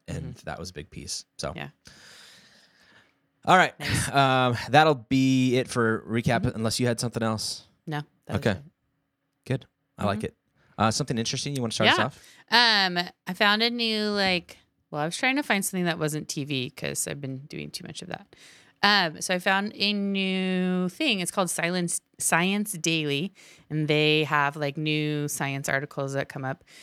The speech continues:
Speaker 2: And the one that I thought was interesting was
Speaker 1: Is it an
Speaker 2: about
Speaker 1: app or, like, an email thing?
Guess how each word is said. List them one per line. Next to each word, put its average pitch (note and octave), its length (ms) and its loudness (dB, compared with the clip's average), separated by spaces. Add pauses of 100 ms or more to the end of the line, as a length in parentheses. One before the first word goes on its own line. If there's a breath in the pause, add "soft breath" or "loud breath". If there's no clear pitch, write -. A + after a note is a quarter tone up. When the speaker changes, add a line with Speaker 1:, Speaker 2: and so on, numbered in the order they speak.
(160 loud breath)
Speaker 2:
And C#3+ 680 0
the D3+ 320 4
one E3 200 0
that E3 120 2
I D#3 100 4
thought C#3+ 280 0
was D3 120 -6
interesting C#3+ 720 -4
was C#3 140 -8
Speaker 1:
Is C#3 80 -4
it B2+ 60 -4
an B2+ 60 0
Speaker 2:
about B2+ 180 0
Speaker 1:
app B2+ 240 2
or, B2+ 40 2
like, G2+ 140 0
an F2 80 -10
email F#2 280 -4
thing? F2 200 -8